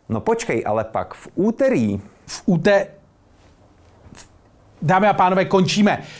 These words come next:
Speaker 2: Tohle byly zprávy z budoucnosti, eh, nějak pozoruhodně zabarvené Dominikovými názory. Nicméně, kdyby se něco z toho skutečně stalo, tak alespoň nebudete překvapeni.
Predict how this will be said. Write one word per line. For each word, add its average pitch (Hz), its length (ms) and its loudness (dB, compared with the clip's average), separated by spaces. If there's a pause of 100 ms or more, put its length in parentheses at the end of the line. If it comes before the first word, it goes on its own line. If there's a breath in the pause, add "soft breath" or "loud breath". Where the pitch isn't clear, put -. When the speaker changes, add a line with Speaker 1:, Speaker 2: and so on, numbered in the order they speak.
(120)
Speaker 2:
Tohle 226 340 4
byly 185 220 2
zprávy 160 360 0
z 127 40 -2
budoucnosti, 196 880 0 (280 loud breath)
eh, 156 300 4
nějak 165 300 -2
pozoruhodně 156 760 2
zabarvené 139 600 2
Dominikovými 120 680 0
názory. 151 400 2 (240 loud breath)
Nicméně, 254 600 2
kdyby 185 340 2
se 190 160 0
něco 190 260 0
z - 40 -4
toho 190 160 2
skutečně 165 480 0
stalo, 170 380 2 (760 loud breath)
tak 208 200 0
alespoň 147 600 0
nebudete 117 420 0
překvapeni. 123 600 -4